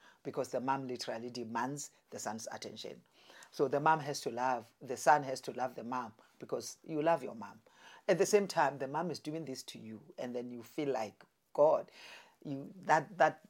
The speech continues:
you know, resentment will always be there. So that's the turmoil that is going on in the life of a narcissistic, uh, son, uh, who is being, um, li-, who lives with a narcissistic, uh, mother.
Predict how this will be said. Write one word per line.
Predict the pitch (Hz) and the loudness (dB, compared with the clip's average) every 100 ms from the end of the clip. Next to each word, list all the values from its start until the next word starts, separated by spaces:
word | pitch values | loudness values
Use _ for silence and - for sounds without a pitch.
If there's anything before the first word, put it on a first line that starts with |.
| 185 | -8
you | 156 | -4
know, | 135 127 | -4 -4
resentment | 127 131 180 156 131 113 | 0 4 4 4 -6 -6
will | 139 - | -6 -4
always | 147 139 127 - | 0 0 0 -2
be | 123 | -8
there. | - 113 | -6 -8
So | - 170 | 2 2
that's | 156 170 - | 6 4 4
the | 156 | 0
turmoil | 151 135 135 165 185 147 | 2 0 2 2 4 2
that | 131 131 | -2 -6
is | 123 | -8
going | - 127 127 120 | -4 -4 -4 -6
on | 117 113 123 | -8 -12 -14
in | 117 | -12
the | 113 | -8
life | 113 117 - - | -8 -8 -10 -8
of | 120 - | -8 -8
a | |
narcissistic, | 113 117 110 123 - - - 117 - - - - - | -12 -12 -14 -16 -18 -18 -16 -16 -18 -20 -20 -20 -8
uh, | 123 | -6
son, | - 147 127 127 - - - | 2 6 6 2 -8 -12 -4
uh, | 123 117 113 | -2 -2 -6
who | 127 135 | -8 -8
is | 120 - | -10 -10
being, | 127 117 113 - | -10 -10 -12 -10
um, | 113 110 95 - 120 | -10 -10 -16 -16 -10
li-, | 143 | -10
who | - 139 | -8 -10
lives | 123 127 - 127 | -8 -8 -8 -10
with | 123 | -6
a | 107 | -6
narcissistic, | 113 - - 131 - 113 - _ _ 123 | -6 -10 -12 -12 -12 -14 -14 _ _ -8
uh, | 110 | -4
mother. | 120 123 104 | -2 -2 -4